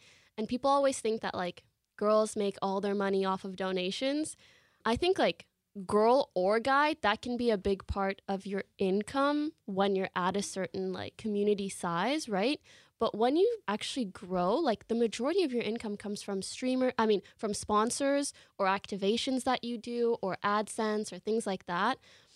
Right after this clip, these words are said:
I think it's gotten so much better over the years. There isn't such an intense stereotype for female streamers now,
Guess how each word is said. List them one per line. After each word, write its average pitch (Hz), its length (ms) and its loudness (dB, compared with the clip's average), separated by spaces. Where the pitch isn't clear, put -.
I 262 140 2
think 339 260 0
it's 539 160 4
gotten 277 440 0
so 262 560 0
much 254 240 0
better 208 400 0
over 214 260 0
the 202 100 -4
years. 185 540 -2
There 214 160 -4
isn't 311 260 0
such - 380 -6
an 208 100 0
intense 190 600 0
stereotype 202 880 -4
for 208 100 -16
female 196 400 -2
streamers 190 480 -6
now, 185 360 -4